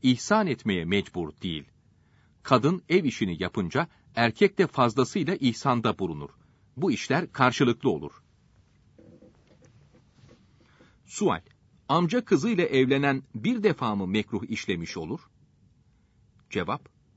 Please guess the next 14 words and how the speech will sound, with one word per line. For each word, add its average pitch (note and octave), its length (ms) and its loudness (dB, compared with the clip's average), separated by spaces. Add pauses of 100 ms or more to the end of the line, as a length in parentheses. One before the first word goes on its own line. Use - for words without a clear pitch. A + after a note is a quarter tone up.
(140)
Evet. G2 280 -8 (1700)
Sual. F2 340 -2 (640)
Mümin G#3+ 420 4
kadına G2+ 520 -4 (300)
"melek F#3 380 0
gibidir" A2 460 0
demek G2+ 340 -2
caiz E2 460 -6
mi? D#3+ 140 -8 (1120)
Cevap. G#2 420 -4 (580)
Evet. D#2+ 260 -6 (1700)
Sual. G#2 340 -2 (600)
Hanımın A3+ 520 2 (180)
kocasının F#3+ 640 2